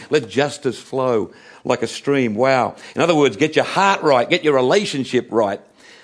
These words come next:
and then you'll be ready to respond to me. And God says, "And I'll be more able to s-, respond to you."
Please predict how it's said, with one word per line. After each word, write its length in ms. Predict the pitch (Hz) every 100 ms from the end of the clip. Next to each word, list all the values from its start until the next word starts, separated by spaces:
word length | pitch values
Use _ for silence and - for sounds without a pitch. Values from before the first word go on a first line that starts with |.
| _
and 180 | - 117
then 140 | 160 160
you'll 100 | 135
be 80 |
ready 220 | 131 143 120
to 80 |
respond 440 | 117 - - 131 120
to 80 | 113
me. 280 | 117 160 139
And 100 | 123
God 200 | 135 135
says, 180 | 143
"And 100 | 123
I'll 100 | 143
be 120 | 143 139
more 260 | 139 131
able 240 | 139 135 120
to 80 |
s-, 180 | 120 -
respond 380 | 110 - 117 117
to 60 | 95
you." 380 | 117 143 113